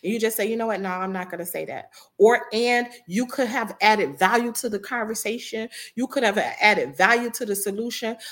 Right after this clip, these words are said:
but because of that inner child, that inner child that's scared, that inner child that's shy, that inner child that's withdrawn because of trauma, did not speak up.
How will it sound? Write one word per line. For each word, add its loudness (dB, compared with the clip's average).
but 4
because 4
of 2
that 4
inner 2
child, 0
that 6
inner 4
child 0
that's 0
scared, 0
that 0
inner -2
child -2
that's -2
shy, -2
that 4
inner 2
child 0
that's -2
withdrawn 0
because -2
of -8
trauma, -2
did 4
not 0
speak -6
up. -2